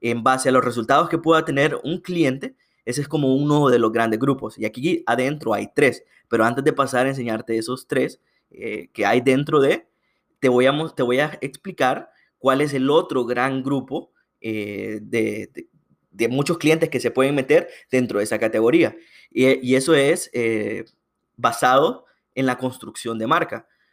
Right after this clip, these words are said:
Por ejemplo, hay empresas, eh, que, que los resultados que obtienen en base al, a la publicidad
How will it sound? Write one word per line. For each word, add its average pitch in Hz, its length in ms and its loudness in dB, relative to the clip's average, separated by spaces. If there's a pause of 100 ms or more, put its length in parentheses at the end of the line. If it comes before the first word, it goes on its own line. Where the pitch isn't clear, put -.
(140)
Por 120 100 -14
ejemplo, 135 480 -2
hay 131 280 0
empresas, 170 680 -2
eh, 110 460 -4 (520)
que, 117 360 -4 (440)
que 139 100 0
los 139 120 4
resultados 135 580 2
que 165 120 2
obtienen 165 640 0 (260)
en 123 220 -4
base 120 380 0
al, 110 400 -2
a 107 100 -4
la 104 220 -8
publicidad 120 680 0